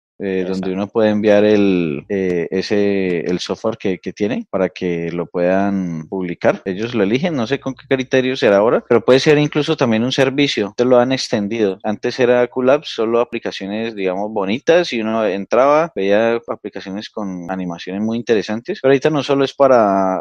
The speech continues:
Speaker 1: aplicaciones de ese estilo, sino también, digamos, si uno tiene un servicio, eh, montado, componentes, eh, L R P, como estabas comentando ahora, eh,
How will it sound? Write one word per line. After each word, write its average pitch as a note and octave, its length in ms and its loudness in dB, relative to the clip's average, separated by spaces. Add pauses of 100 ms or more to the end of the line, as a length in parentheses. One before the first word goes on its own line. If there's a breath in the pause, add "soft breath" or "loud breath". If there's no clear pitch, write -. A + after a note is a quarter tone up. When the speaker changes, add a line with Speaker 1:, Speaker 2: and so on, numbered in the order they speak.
(100)
Speaker 1:
aplicaciones G#2 840 -8
de A2 100 4
ese G#2 160 0
estilo, C#3 480 -4
sino G#2+ 300 -6
también, A#2 920 -2
digamos, G#2 360 -4
si A#2 80 -8
uno G2+ 120 -6
tiene G#2+ 200 -6
un A2 40 -6
servicio, C3 1160 -2
eh, E2+ 520 -4
montado, A#2 840 0
componentes, A#2 1300 0
eh, G2 280 0
L G2+ 460 6
R G#2+ 80 2
P, C3 320 2
como G2+ 380 -4
estabas G#2 320 -4
comentando G#2 440 -8
ahora, C#3+ 540 2
eh, F2+ 280 -2